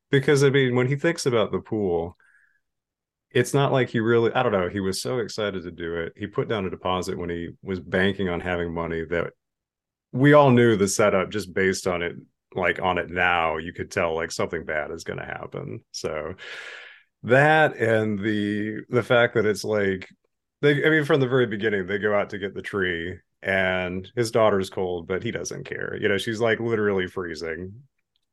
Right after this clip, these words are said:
And it's like, "Oh, don't worry, you know, she'll warm up later," kind of a thing. Or puts his son to work setting up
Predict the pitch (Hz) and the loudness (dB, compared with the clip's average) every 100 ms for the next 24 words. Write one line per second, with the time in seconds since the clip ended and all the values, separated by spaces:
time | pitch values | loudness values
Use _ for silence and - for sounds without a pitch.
0 | _ - 101 95 95 92 95 110 104 92 | _ -8 -4 0 -2 -2 -4 -2 -2 2
1 | 95 95 87 87 80 80 80 80 78 78 | 4 4 0 -4 -6 -8 -8 -10 -12 -12
2 | - 80 80 80 - 50 50 - - - | -12 -12 -12 -14 -10 -10 -10 -12 -14 -14
3 | - 50 82 82 87 - 98 104 101 101 | -14 -12 -10 -10 -12 -6 0 2 4 4
4 | 101 107 - 156 147 - - 139 131 - | 2 -2 2 0 0 -10 2 2 4 4
5 | 127 123 117 120 120 120 - 120 113 110 | 4 4 2 4 2 0 -2 0 2 2
6 | 110 | 0